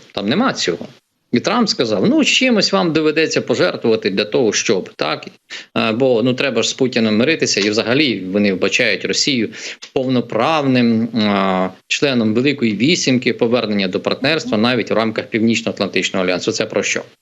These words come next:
Звісно, це не про те. Тому, коли прийдуть демократи, ну, точніше, залишаться при владі, ми розуміємо, що, е, співпраця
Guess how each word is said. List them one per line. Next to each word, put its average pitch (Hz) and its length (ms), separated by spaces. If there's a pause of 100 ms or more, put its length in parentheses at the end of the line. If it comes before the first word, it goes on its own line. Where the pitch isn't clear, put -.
(400)
Звісно, 143 340
це 139 180
не 131 160
про - 160
те. - 200 (300)
Тому, 165 280
коли 233 240
прийдуть 226 340
демократи, 208 1000
ну, 143 240
точніше, 139 360
залишаться 139 480
при 127 140
владі, 170 360
ми 170 200
розуміємо, 147 880 (360)
що, 156 380 (320)
е, 123 240 (220)
співпраця 170 680